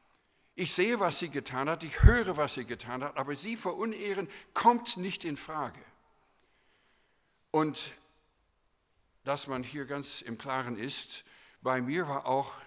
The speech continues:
nie die Frage, ob ich sie verlasse oder ob es eine Scheidung gibt. Ich habe mein Versprechen gegeben, sie ist meine Frau. Der Herr führte mich in diese Ehe. Ich war fest, bombenfest davon überzeugt bei der Eheschließung,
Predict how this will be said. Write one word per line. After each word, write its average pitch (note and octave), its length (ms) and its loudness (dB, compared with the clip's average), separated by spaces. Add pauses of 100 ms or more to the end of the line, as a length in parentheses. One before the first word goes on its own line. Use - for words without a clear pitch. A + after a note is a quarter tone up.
(140)
nie D#3 280 -4
die F3 140 -10
Frage, G#2+ 600 -10 (300)
ob C#3 380 -2
ich C3+ 280 -6
sie C#3+ 340 -6
verlasse F#2+ 580 -6 (200)
oder G#2+ 220 -12 (140)
ob C#3 160 -6
es C3 160 -8
eine A#2 180 -8
Scheidung A#2 400 -8
gibt. E2 260 -16
Ich G2+ 140 -14
habe - 140 -10
mein G2+ 120 -8
Versprechen D#3 640 -10
gegeben, G#3 480 -12 (240)
sie - 220 -10
ist C#3 260 -4
meine D#3 220 -6
Frau. F#3 360 -6 (280)
Der C3+ 100 2
Herr A#2+ 240 -2
führte A3+ 600 -2
mich A3+ 340 -6
in G#3 100 -4
diese G3 300 -4
Ehe. G3+ 380 -8 (260)
Ich D3 200 -4
war C#3 140 2
fest, - 720 -2 (120)
bombenfest G#3+ 960 2 (260)
davon D3+ 360 0
überzeugt C#3 640 -4
bei D3+ 140 2
der C#3+ 160 -2
Eheschließung, B2 920 -4